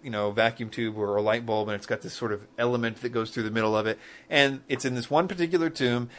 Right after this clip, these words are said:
and they say it's a light bulb, and they say, "Well, they need a light bulb because, you know, you can't have fire in the tomb," and it, and the, and the hair guy said, "I tried to light my Zippo in the tomb, and it went straight out. So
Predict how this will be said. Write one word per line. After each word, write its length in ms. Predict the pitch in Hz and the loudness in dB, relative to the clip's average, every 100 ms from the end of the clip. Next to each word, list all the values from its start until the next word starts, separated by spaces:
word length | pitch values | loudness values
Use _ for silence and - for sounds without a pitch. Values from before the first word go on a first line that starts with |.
| - | -10
and 160 | - 135 | -6 0
they 100 | 131 | -2
say 400 | 127 127 123 120 - - | 2 2 2 0 -8 -2
it's 180 | 127 123 | -2 0
a 80 | 120 | -2
light 440 | 107 110 113 117 | 2 4 2 0
bulb, 340 | 113 92 - - - | -8 -8 -10 -12 -14
and 160 | 123 113 | -8 -6
they 100 | 110 | -6
say, 200 | - 101 | -6 -6
"Well, 180 | 101 110 | -4 -2
they 120 | 113 | -2
need 220 | 147 233 | 0 2
a 40 | 196 | 6
light 220 | 131 127 | 6 6
bulb 220 | 131 123 | 4 4
because, 560 | 123 - 123 120 117 - - _ | -2 2 4 4 0 -12 -20 _
you 140 | 139 131 | -8 0
know, 160 | 123 | 2
you 200 | 120 120 | 2 0
can't 460 | 117 - 143 131 - - _ - | -6 -2 -2 -2 -6 -20 _ -4
have 520 | 127 123 113 113 - - | 4 6 6 4 -6 -12
fire 500 | - 147 208 139 113 | 2 4 6 6 2
in 120 | 107 | 0
the 80 | 101 | -4
tomb," 560 | - 226 226 156 160 165 - - - | -2 0 0 -2 -4 -10 -20 -20 -4
and 600 | 131 117 110 110 104 - - - | 0 2 2 0 -8 -14 -20 -8
it, 160 | 143 139 139 - | -8 -8 -12 -6
and 160 | 113 | -6
the, 100 | 107 113 | -6 -4
and 360 | 117 107 110 113 | -4 -2 -4 -2
the 60 | |
hair 200 | 117 120 | 6 6
guy 340 | 113 107 104 104 | 8 8 8 6
said, 200 | - 104 | 4 0
"I 120 | - | 0
tried 320 | - 170 185 | 0 2 2
to 80 | 147 | 6
light 180 | 160 165 | 6 6
my 100 | 117 | 2
Zippo 440 | 110 190 196 131 | 2 2 4 2
in 40 | 120 | 2
the 80 | |
tomb, 300 | 117 139 156 | -2 -4 -4
and 80 | 147 | -4
it 80 | 98 | -4
went 240 | 147 190 | -2 -4
straight 480 | - - - 165 202 | -6 -12 2 4 6
out. 340 | 147 98 92 - | 6 6 -2 -2
So 380 | 120 104 98 | 0 2 0